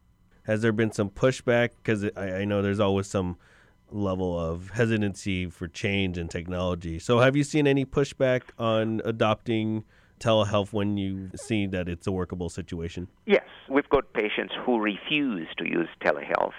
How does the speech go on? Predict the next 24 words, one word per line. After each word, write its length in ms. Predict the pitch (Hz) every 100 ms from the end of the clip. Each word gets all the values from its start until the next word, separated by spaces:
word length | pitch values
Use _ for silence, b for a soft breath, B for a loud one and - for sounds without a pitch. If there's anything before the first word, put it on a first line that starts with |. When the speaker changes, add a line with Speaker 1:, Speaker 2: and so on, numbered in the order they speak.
| - B B B B B
Speaker 2:
We've 140 | 120 101
got 220 | 113 -
patients, 540 | 117 110 - 104 98 - -
especially 640 | 110 - 190 - 226 135 -
some 200 | - 135 123 -
of 160 | 113 -
our 360 | 120 113 107 104 - -
seniors, 540 | 120 90 80 85 101 - B B B B B
uh, 120 | 107 95 -
seniors 540 | 147 143 131 123 120 110 - 127
who 640 | 120 110 107 104 101 98 B B _
have, 340 | 113 104 98 - -
uh, 20 |
uh, 680 | 95 92 90 90 87 87 - - - - 50 - -
language 500 | 104 110 110 107 -
needs 300 | 104 107 - -
as 100 | 98 82
well. 320 | 104 101 98 98
There 180 | 104
are 120 | 104 -
some 240 | 107 101
who've 260 | 95 98 -
said, 280 | 98 92 87 -
uh, 220 | 92 85